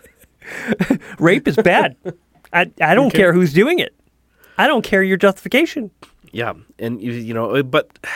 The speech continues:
Speaker 2: <sighs> I just wanted to say that because this isn't about us pretending that we're inherently better because
Speaker 1: No.
Speaker 2: we're of a different religion. No, we are susceptible to the same bullshit when our ideas are weaponized against us.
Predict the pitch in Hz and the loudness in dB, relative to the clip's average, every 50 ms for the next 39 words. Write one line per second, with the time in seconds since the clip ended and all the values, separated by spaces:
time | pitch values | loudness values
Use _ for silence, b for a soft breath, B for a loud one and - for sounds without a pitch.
0 | - - - - - - - - 139 143 147 - - 175 175 170 156 139 - - | -10 -12 -12 -14 -16 -8 -6 -4 -4 -4 -6 -8 -6 -6 -6 -4 -6 -8 -8 -8
1 | 123 113 107 104 104 101 - 104 - - 113 107 - 113 120 143 139 143 143 135 | -8 -8 -6 -8 -10 -12 -14 -14 -14 -14 -12 -12 -12 -10 -8 -8 -6 -6 -8 -8
2 | 123 117 120 107 110 - - - 101 - - _ - - - - - 120 110 107 | -6 -4 -4 -4 -4 -4 -6 -10 -10 -10 -10 _ -20 -20 -16 -12 -12 -10 -10 -8
3 | 98 101 95 92 92 b b b b b b b b b - 98 95 95 92 98 | -10 -10 -10 -12 -14 b b b b b b b b b -20 -18 -16 -12 -10 -8
4 | 95 92 92 92 90 87 - - - - - - _ _ - 101 101 98 101 104 | -8 -6 -6 -8 -10 -10 -12 -16 -16 -18 -18 -20 _ _ -14 -14 -12 -10 -8 -8
5 | 101 101 90 76 95 90 - - - - 101 98 104 71 82 95 92 87 95 92 | -6 -6 -8 -8 -10 -12 -14 -16 -14 -12 -10 -10 -10 -10 -12 -14 -12 -10 -10 -8
6 | 85 87 90 90 95 165 165 160 147 120 95 92 92 90 90 92 87 85 82 - | -8 -10 -10 -10 -6 -4 0 0 0 0 0 -4 -8 -8 -8 -10 -10 -12 -12 -12
7 | 104 90 87 90 87 87 85 82 76 80 78 73 - b b b b b b b | -12 -10 -10 -10 -10 -10 -10 -12 -12 -12 -14 -16 -18 b b b b b b b
8 | b b b b b b b b b b b b b b _ _ - 120 123 120 | b b b b b b b b b b b b b b _ _ -8 -4 -2 -2
9 | 101 90 85 67 95 117 127 131 131 139 139 139 139 143 - _ _ _ _ _ | -2 -2 -4 -8 -8 -6 -4 -2 -2 0 0 0 0 -2 -6 _ _ _ _ _
10 | _ _ _ _ _ _ _ _ _ _ 110 107 107 107 107 110 101 - - - | _ _ _ _ _ _ _ _ _ _ -4 -2 -2 0 -2 -2 -4 -6 -10 -10
11 | - - 110 - - 117 104 98 104 98 95 95 - - - 101 85 92 - - | -10 -10 -10 -10 -10 -10 -8 -8 -6 -6 -8 -10 -12 -16 -16 -16 -14 -12 -12 -10
12 | 104 104 101 101 101 98 98 95 - - 95 92 - 82 92 95 95 92 92 92 | -10 -10 -10 -10 -10 -12 -12 -10 -10 -10 -10 -10 -12 -12 -10 -10 -8 -8 -10 -10
13 | 92 95 - _ _ - 85 87 90 85 90 90 87 90 90 85 85 87 85 87 | -12 -14 -16 _ _ -12 -10 -8 -8 -8 -10 -10 -10 -12 -12 -10 -12 -12 -12 -12
14 | 85 - - 90 80 78 71 71 - - - - - - - - - - - - | -14 -14 -14 -16 -14 -14 -14 -16 -16 -18 -18 -18 -18 -18 -18 -16 -16 -16 -16 -16
15 | - - - - | -18 -18 -18 -20